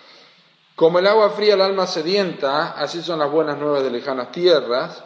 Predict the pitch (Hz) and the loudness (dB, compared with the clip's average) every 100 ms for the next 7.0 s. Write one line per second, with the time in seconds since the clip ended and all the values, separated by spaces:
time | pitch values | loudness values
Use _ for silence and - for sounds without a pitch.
0 | 113 113 - 123 120 117 117 120 120 110 | -12 -10 -6 -6 -6 -8 -6 -4 -6 -8
1 | 110 117 120 117 107 104 123 120 110 - | -10 -8 -4 -4 -4 -8 -8 -6 -4 0
2 | 160 151 - 113 110 120 123 113 117 113 | 0 0 -4 -8 -6 -8 -8 -8 -8 -8
3 | - 139 127 117 135 131 120 131 131 123 | -4 -2 -2 -2 -4 -4 -6 -8 -6 -4
4 | 110 110 - 160 143 127 - - - - | -2 -4 -4 -2 0 0 -4 -14 -20 -14
5 | 160 131 127 120 117 110 107 131 117 - | -8 -6 -4 -6 -6 -8 -6 -4 -4 -4
6 | 127 113 107 - 101 113 151 127 127 | -6 -6 -8 -10 -12 -6 -2 -2 -4